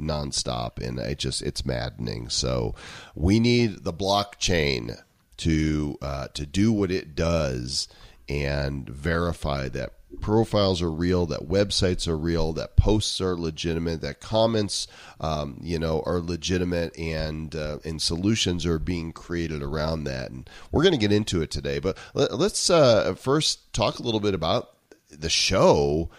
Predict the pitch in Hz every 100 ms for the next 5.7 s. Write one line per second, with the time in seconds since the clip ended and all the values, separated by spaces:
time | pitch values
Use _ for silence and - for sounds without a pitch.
0 | - - _ 82 85 82 85 73 - -
1 | - - 117 185 233 135 113 104 113 170
2 | 147 110 - 98 113 120 104 87 - -
3 | - 131 - - 92 87 139 220 120 53
4 | 57 - 95 - 98 98 87 175 - -
5 | 160 - - 55 60 -